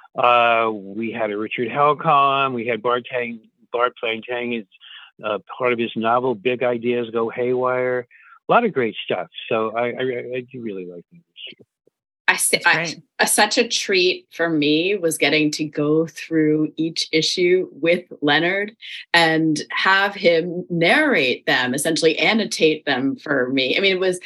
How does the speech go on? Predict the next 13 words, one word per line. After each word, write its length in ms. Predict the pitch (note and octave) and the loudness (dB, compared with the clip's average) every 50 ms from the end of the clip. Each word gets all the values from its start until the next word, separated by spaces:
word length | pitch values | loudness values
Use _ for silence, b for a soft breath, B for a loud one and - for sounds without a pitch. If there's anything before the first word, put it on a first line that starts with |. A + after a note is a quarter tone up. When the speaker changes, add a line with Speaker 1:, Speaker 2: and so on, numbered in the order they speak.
| B B B - | B B B 2
Speaker 2:
I 80 | E3 | 4
remember 600 | F#3 F#3 F#3 F3+ F3 D#3+ D#3+ E3+ E3 E3+ E3+ E3+ E3+ | 4 4 4 2 2 2 2 2 2 2 2 2 2
looking 260 | E3 D#3+ - E3 E3 | 0 -2 -2 -2 -2
at 120 | D#3 D3+ - | -2 0 -2
the 80 | E3+ | 0
gay 240 | D3+ D#3 C#3+ C#3 D3+ | 0 2 2 2 2
shame 560 | D3 - - C#3+ C#3+ C3+ C3+ C#3 C3+ C3+ - _ _ _ _ - - _ | 0 -2 -2 -2 -2 -2 -2 -4 -6 -6 -10 _ _ _ _ -20 -16 _
issue 560 | - - F3+ - - - F3+ E3+ E3+ E3 D#3+ E3 | 0 0 0 2 2 2 2 2 2 2 0 0
with 160 | D#3+ E3 E3 | -2 -2 0
Leonard 520 | D#3+ E3 D#3 D#3 D3+ D3+ D3+ D3+ D3+ D#3 D3+ B B B B _ - | 0 0 0 2 2 2 2 2 0 -2 -6 B B B B _ 0
and 160 | G3 G3 F#3+ | 2 2 4
also, 400 | - F3 F#3 F#3 - F#3+ F#3 F3+ | 4 2 2 2 2 0 2 2
like, 420 | E3+ E3 C#3+ C3+ C#3 C#3 - - | 2 4 2 2 0 -2 -8 -16